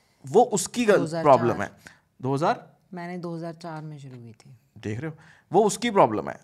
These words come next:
Speaker 1: अगर कुछ ऐसे लोग होते थे जो कि बहुत प्यार से बात करते थे और उनको ये होता था, feel, they feel, they felt proud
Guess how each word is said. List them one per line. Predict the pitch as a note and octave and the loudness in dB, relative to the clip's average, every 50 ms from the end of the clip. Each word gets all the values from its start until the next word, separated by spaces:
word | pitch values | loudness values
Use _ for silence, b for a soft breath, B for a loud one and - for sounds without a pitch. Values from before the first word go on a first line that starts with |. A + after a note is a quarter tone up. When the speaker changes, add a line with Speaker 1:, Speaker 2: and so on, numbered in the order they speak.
| _ - | _ 0
Speaker 1:
अगर | C3 D3+ G#3+ A3+ | 2 2 2 2
कुछ | - G#3+ G#3+ - A3 | 0 -2 -4 -2 -2
ऐसे | G3 - A#3 | -2 -2 0
लोग | A3 A3 G#3+ | 2 2 4
होते | G#3 G#3 F#3 G3+ | 4 2 0 0
थे | G3 B3 B3 | -2 -4 -2
जो | D#3+ F3 F3+ F3 | 0 2 2 2
कि | F3+ B3 | 0 -2
बहुत | G#3 E3 D#3 F#3+ G#3+ - | -6 -2 -2 -2 -2 0
प्यार | - F3 E3 G#3+ - | 4 6 8 8 8
से | - - A3 | 6 4 2
बात | F3 D#3 D#3 D#3 - | 4 4 4 4 2
करते | C#3+ C3+ C3+ C#3+ | -6 -8 -8 -8
थे | - A3 | -6 -6
और | B3 B3 A#3+ | -6 -6 -6
उनको | A#3 G#3+ G3+ G#3+ A#3 | -8 -10 -8 -6 -4
ये | A#3+ A#3 | 0 2
होता | A3 G3+ G3+ G3 | 2 2 0 -2
था, | F#3 F3+ - | -6 -8 -8
feel, | - G#3 A3+ A#3 F#3+ | -6 -6 -6 -6 -4
they | D3+ E3+ G#3 G3+ | 0 0 0 0
feel, | G3 - A3+ G3 | 0 -4 -6 -4
they | F3 G3+ G3+ | -2 -2 -2
felt | G3+ A3 A#3+ C4+ C4+ - _ - _ _ - | -2 -2 -4 -4 -8 -14 _ -20 _ _ 4
proud | E3 F3 F#3+ F3+ C3+ - | 6 6 6 6 2 -2